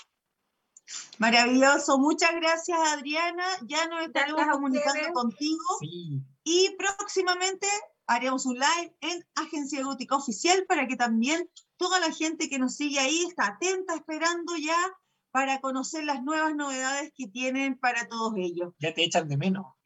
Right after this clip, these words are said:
Speaker 3: el
Speaker 1: Sí.
Speaker 3: público. <laughs> Sí. Y nosotros
Speaker 2: Muchas
Speaker 3: nos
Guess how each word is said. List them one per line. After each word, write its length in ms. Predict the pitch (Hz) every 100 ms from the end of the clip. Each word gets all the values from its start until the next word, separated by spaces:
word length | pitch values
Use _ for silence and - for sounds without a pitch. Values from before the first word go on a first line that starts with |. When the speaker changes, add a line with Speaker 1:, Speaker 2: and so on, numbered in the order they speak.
| - -
Speaker 3:
el 100 | 165
Speaker 1:
Sí. 160 | 226
Speaker 3:
público. 460 | 208 131 - - - 302 - _
<laughs> 1120 | 220 190 - 190 247 233 190 - 196 185 190 - _ _ - - - -
Sí. 340 | - - 160 139 127 - -
Y 100 | 180
nosotros 400 | 240 254 277
Speaker 2:
Muchas 20 |
Speaker 3:
nos 40 | 285